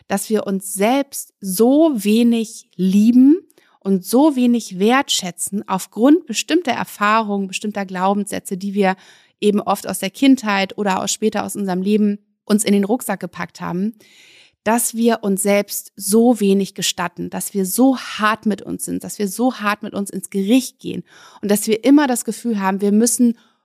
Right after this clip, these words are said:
hundertachtzig Prozent mindestens leisten, damit wir liebenswert sind, ja, damit wir geliebt werden können,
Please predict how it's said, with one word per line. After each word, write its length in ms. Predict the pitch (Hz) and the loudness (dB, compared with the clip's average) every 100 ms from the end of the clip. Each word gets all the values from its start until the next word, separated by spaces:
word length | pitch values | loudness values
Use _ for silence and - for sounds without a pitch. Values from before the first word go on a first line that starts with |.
| _ _ - | _ _ -2
hundertachtzig 800 | 302 294 269 - 233 - - - | 4 6 4 0 -6 -6 -12 -12
Prozent 440 | - 190 185 - | -14 -10 -8 -4
mindestens 580 | 226 233 254 220 - 180 | 4 6 6 4 -2 -8
leisten, 460 | 190 170 170 202 196 | -6 -8 -8 -10 -6
damit 320 | 190 226 220 | 2 2 4
wir 80 | 214 | 2
liebenswert 680 | 208 220 214 208 175 160 - | 2 2 2 0 -6 -10 -10
sind, 280 | - - - _ _ _ | -14 -14 -18 _ _ _
ja, 220 | - 196 208 | -4 -2 2
damit 340 | 202 214 214 | 2 2 0
wir 380 | 226 214 202 202 _ _ | 0 2 2 -4 _ _
geliebt 400 | - 233 285 330 | 0 4 4 4
werden 320 | 185 170 170 185 | -2 -2 -4 -10
können, 380 | - 180 - | -12 -12 -14